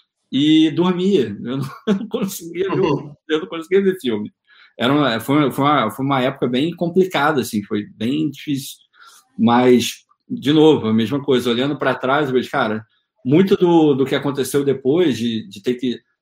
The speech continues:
Speaker 1: quem trabalha com logística vai, inevitavelmente, você vai trabalhar mais do que as oito horas normais. E eu acho que isso é meio que pra operações, de modo geral, né?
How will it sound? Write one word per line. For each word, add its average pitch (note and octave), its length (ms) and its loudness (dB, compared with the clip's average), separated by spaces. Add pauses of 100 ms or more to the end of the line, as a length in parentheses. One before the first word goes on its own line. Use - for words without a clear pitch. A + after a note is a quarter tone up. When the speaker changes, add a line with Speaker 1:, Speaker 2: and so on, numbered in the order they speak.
(300)
Speaker 1:
quem G3 180 2
trabalha E3+ 360 2
com F#3 80 -2
logística C3 580 2
vai, C3+ 320 0
inevitavelmente, D3+ 800 0
você C#3 80 -6
vai C#3 120 -2
trabalhar B2+ 680 -2
mais A#2 400 -4
do B2 80 -8
que B2+ 80 -4
as B2 160 0
oito A#2+ 220 -2
horas A2 440 -2
normais. G#2+ 560 -6 (500)
E C3 140 0 (120)
eu F3+ 60 2
acho A3 160 0
que A#3+ 60 -2
isso G3 140 0
é A3 40 4
meio G#3 180 6
que G3+ 200 0
pra F#3+ 180 2
operações, F3+ 600 2
de D3+ 60 0
modo C3 220 2
geral, A2 380 -4
né? C#3+ 140 -6